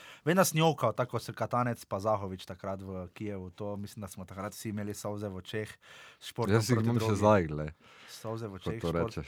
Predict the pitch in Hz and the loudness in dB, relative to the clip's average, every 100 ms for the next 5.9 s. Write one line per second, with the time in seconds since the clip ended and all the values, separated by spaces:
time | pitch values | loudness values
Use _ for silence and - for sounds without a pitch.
0 | - - 151 151 123 104 - 131 123 - | -10 -4 -2 -2 -2 -4 -6 -8 -8 -10
1 | 127 120 117 104 113 - 104 107 101 85 | -8 -8 -10 -10 -10 -10 -8 -8 -8 -12
2 | _ 131 131 - 131 117 - 87 107 _ | _ -14 -14 -10 -8 -8 -10 -14 -16 _
3 | - 123 190 - - - 370 202 226 - | -12 2 2 2 -12 -6 -2 4 4 2
4 | - - - - _ _ - - 196 185 | -20 -20 -20 -20 _ _ -10 -8 -8 -10
5 | 156 147 143 127 - 123 120 117 117 | -10 -10 -6 -6 4 8 10 8 8